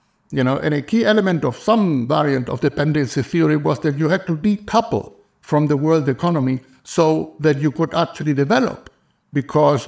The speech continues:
the North was exploiting you. Now we have countries in the North saying that they must decouple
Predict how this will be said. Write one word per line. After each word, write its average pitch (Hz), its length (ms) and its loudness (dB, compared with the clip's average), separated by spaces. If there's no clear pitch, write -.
the 135 80 0
North 170 400 -2
was 147 280 -2
exploiting 160 680 -2
you. - 180 -16
Now 254 380 2
we 180 220 0
have 160 460 -2
countries 190 380 -2
in 208 180 2
the 208 100 2
North 269 500 0
saying 185 540 0
that 170 220 0
they 190 120 2
must 196 400 0
decouple 180 640 -2